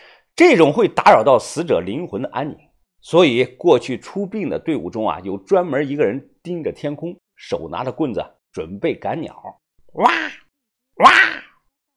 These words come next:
哇，天上乌鸦群还在叫。“要不你们把土埋上吧，我心跳的厉害。”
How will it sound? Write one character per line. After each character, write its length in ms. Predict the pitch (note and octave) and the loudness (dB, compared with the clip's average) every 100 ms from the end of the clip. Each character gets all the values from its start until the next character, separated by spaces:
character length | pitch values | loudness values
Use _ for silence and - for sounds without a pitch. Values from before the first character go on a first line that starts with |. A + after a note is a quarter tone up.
| _ - | _ -2
哇， 120 | A#3 D4 F4+ - _ _ _ _ _ _ _ | 0 2 0 -6 _ _ _ _ _ _ _
天 360 | - - E4+ D#4 | -6 2 4 4
上 220 | C4 C#3+ | 2 2
乌 240 | G#2 G3+ A3+ | 0 0 0
鸦 220 | G#3+ A3+ | 2 -2
群 200 | - E3+ | -4 -8
还 140 | D#3 | -6
在 100 | F#3 | -6
叫。 360 | F3 G3+ - _ _ _ _ _ _ _ _ _ _ - | -6 -8 -10 _ _ _ _ _ _ _ _ _ _ -10
“要 180 | C4+ C#4+ | -4 -4
不 140 | B3+ C4+ - _ | -2 -6 -8 _
你 160 | - G#3 | -6 -4
们 120 | G#3+ | -4
把 160 | C4 C4 | -6 -12
土 180 | - A3+ | -10 -8
埋 240 | G3 C#3+ | -6 -6
上 140 | A#3+ | -6
吧， 260 | B3+ F3+ - - - _ _ | -4 -6 -8 -20 -20 _ _
我 360 | - - A3+ | -20 -8 -6
心 220 | A3 D4+ | -4 -4
跳 160 | D#4 E4 | -4 -2
的 80 | D4+ | 2
厉 180 | F4 D#4+ | 2 2
害。” 360 | F3+ - _ | -2 -6 _